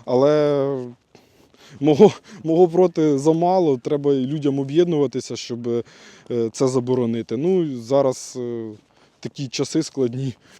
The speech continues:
тому, думаю, людям не до цього зараз. Йдемо далі.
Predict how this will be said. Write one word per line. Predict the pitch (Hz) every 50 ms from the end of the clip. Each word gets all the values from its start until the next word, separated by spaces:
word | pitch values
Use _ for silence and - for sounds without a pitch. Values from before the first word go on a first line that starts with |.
| _ -
тому, | - 147 147 165 165
думаю, | 147 151 160 156 147 139
людям | 143 156 165 147 143 131 127 131
не | 139 139
до | 139 127
цього | - - 110 92 90 92
зараз. | 87 90 85 82 80 - - - _ _ _ _ _ _ _ _ _ _ _ _ _ _ _ _ _ _ _ _ _ _ _ _ _ _ - - - - - - - - _ _ _ _ _ _ _ _ _ _ _ _ _ _ _ _ _ _ _ _ _ _ _ - - - -
Йдемо | 104 104 113 123 120 117 110
далі. | 101 107 101 90 85 85